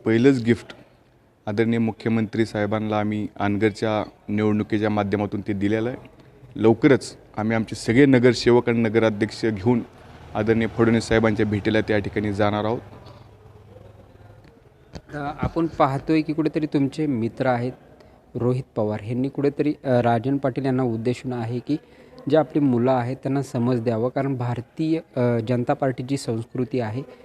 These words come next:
Speaker 2: ती त्यांच्यात दिसून येते, अशा पद्धतीचं वक्तव्य करतात. कशा पद्धतीने?
Speaker 1: तर रोहित पवारांबरोबर मी अनेक वर्षे काम केलं, ते चांगले मित्र आहेत माझे, आमचे चांगले संबंध देखील आहेत,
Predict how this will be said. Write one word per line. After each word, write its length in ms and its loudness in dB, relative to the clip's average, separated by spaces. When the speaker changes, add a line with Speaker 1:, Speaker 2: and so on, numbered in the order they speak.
Speaker 2:
ती 60 4
त्यांच्यात 380 0
दिसून 300 -4
येते, 160 -6
अशा 220 -8
पद्धतीचं 460 -8
वक्तव्य 380 -4
करतात. 400 -18
कशा 160 -14
पद्धतीने? 640 -16
Speaker 1:
तर 160 -6
रोहित 280 -2
पवारांबरोबर 1080 -2
मी 240 0
अनेक 380 -4
वर्षे 200 -6
काम 280 0
केलं, 300 -4
ते 200 -6
चांगले 300 -6
मित्र 320 -4
आहेत 200 -2
माझे, 400 -6
आमचे 220 -8
चांगले 340 -2
संबंध 420 0
देखील 280 -6
आहेत, 200 -14